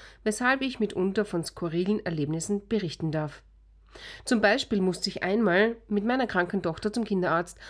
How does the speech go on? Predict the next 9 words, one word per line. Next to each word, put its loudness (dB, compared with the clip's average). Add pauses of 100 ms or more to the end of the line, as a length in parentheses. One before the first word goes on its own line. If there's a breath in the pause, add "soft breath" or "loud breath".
(180 loud breath)
und 0
weil 2
es -4
regnete, 2
nahmen 2
wir 0
ausnahmsweise -4
das -4
Auto. -2